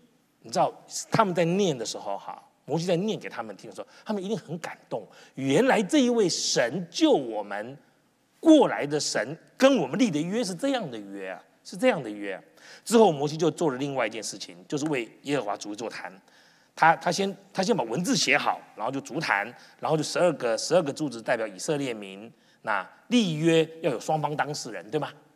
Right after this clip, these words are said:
对吗？都是律师跟当事人坐下来，或者是你的房子是很简单的，就不要找律师的啦。呃，出租人跟承租人坐下来，大家写一写，看看有没有问题。如果你看乌克兰跟这个俄罗斯这个，这个谈判的时候，两边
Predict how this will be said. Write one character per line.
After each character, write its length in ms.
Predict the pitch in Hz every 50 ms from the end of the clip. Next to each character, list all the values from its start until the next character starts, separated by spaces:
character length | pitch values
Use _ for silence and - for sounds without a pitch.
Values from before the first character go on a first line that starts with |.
| _ _ _ _ _ _ _ _ _ _ _
对 100 | - 120
吗？ 100 | 113 98 - _ _ _ _ -
都 80 | - 123
是 240 | 117 120 107 92 - _ _ _
律 160 | - 175 165
师 220 | 131 - - 135 123
跟 120 | 135 139 107
当 140 | 117 131 135
事 120 | - 123
人 160 | 104 104 107
坐 100 | 113 117
下 220 | 104 - 104 90 82
来， 220 | 78 80 80 - _ _ _ _
或 140 | - - 143
者 80 | 123
是 160 | 113 - 139 120 113 107
你 120 | 104 101
的 80 | 107 131
房 180 | - - 123 120
子 80 | 107
是 80 | 113 123
很 200 | - - 107 -
简 120 | - 92 82 90
单 160 | 98 104 113 113
的， 160 | 107 95 82 - _ _
就 100 | - -
不 80 | - 123
要 80 | 139
找 120 | 127 82 85
律 140 | - 117 104
师 200 | - - - 110
的 80 | 104
啦。 100 | 90 85 - - - _ _
呃， 180 | - 92 87 82
出 220 | - - - 143
租 160 | 135 135 143 139
人 140 | 113 107
跟 100 | 110 131 135
承 180 | - - 110 110
租 80 | 113
人 120 | 120 110 110
坐 100 | 117 117
下 100 | - -
来， 80 | 101 95
大 140 | 104 113 113
家 80 | 117
写 180 | 117 - - 113
一 40 | 110
写， 120 | - 92
看 200 | 90 - 131 117
看 120 | - 113 110 - - - _ -
有 80 | 104 113
没 80 | 131
有 80 | 127 120
问 180 | 123 127 120
题。 180 | 104 104 98 95 - - - -
如 80 | - 147
果 80 | 156 113
你 80 | 117
看 120 | - 143 139
乌 100 | 139 139
克 140 | - 160 139
兰 180 | 117 117 120
跟 180 | 113 123 127 123
这 80 | 123 120
个 200 | 107 113 107 104 - - - - - -
俄 80 | 131
罗 140 | 147 143 139
斯 320 | 135 - - 143 143 143 - - - - _ _
这 100 | - 131
个， 140 | 120 117 110 - - _ _ _ _ _ _
这 80 | - 143
个 80 | 127
谈 240 | 117 - - 110 135
判 180 | 143 180 202 170
的 80 | 143
时 120 | 127 - 143
候， 140 | 135 127 120
两 300 | 123 120 113 110 104 98 -
边 340 | - 185 185 185 190 190